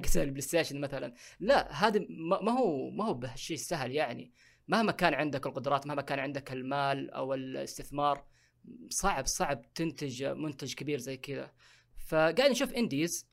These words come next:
موجودة في عند-، عندنا، آه، في تويتر تشوفهم، آه، حقين الإنديز، آه، يسوون ألعاب يعني، آه، ب-، الإنديز باختصار إنه استوديو صغير أو فريق صغير مكون من خمسة أو أقل. فيب، المنتجات حقتهم حلوة،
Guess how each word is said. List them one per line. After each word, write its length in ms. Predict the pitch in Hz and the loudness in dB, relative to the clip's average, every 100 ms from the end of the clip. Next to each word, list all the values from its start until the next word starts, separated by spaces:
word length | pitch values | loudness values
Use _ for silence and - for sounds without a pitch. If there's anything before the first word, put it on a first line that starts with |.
| - | -4
موجودة 380 | 165 175 196 | 0 4 4
في 160 | 135 135 | 2 -4
عند-، 160 | 131 131 | -4 -4
عندنا، 520 | 139 131 131 131 135 | -4 -4 -4 -4 -6
آه، 40 | 127 | -8
في 180 | - | -8
تويتر 260 | 147 139 139 | -6 -6 -6
تشوفهم، 600 | 127 - 143 117 139 143 _ _ _ | -6 -4 -4 -2 -4 -6 _ _ _
آه، 260 | 131 135 131 | -6 -2 -2
حقين 400 | 120 131 131 131 | -4 -4 -2 -2
الإنديز، 720 | 127 127 131 135 135 123 - - | -4 -6 -6 -6 -6 -8 -14 -14
آه، 300 | 139 131 131 | -8 -6 -6
يسوون 460 | 131 156 151 156 143 | -6 -8 -4 0 0
ألعاب 380 | 139 143 139 | 2 0 0
يعني، 340 | 135 139 139 - _ | -4 -4 -6 -10 _
آه، 80 | 147 | -8
ب-، 120 | 143 | -2
الإنديز 640 | 170 190 190 180 190 185 - | -2 4 4 6 6 6 2
باختصار 500 | 156 - - 185 185 - - - | -8 -4 2 4 2 -4 -12 -4
إنه 180 | 165 170 | -2 0
استوديو 560 | - - 180 185 180 - - | 0 2 6 4 2 -6 -8
صغير 500 | 156 156 180 185 - 147 | -2 2 2 2 -2 0
أو 220 | 143 143 | 2 0
فريق 260 | 139 165 | -2 0
صغير 300 | 170 147 165 | 0 0 0
مكون 340 | 143 139 156 143 | 0 2 2 2
من 80 | 123 | 0
خمسة 460 | - 160 - 170 - _ _ | -2 -2 -2 -4 -6 _ _
أو 120 | 139 139 | -4 -2
أقل. 420 | 135 156 160 - _ _ _ _ _ | 0 2 2 0 _ _ _ _ _
فيب، 840 | - - 135 135 135 - 143 196 - - | -16 -2 0 2 0 -2 2 2 2 -2
المنتجات 420 | 151 147 131 185 | -4 -2 2 2
حقتهم 320 | - 175 143 | 2 -4 -4
حلوة، 380 | 123 151 127 180 | -2 -2 -2 -4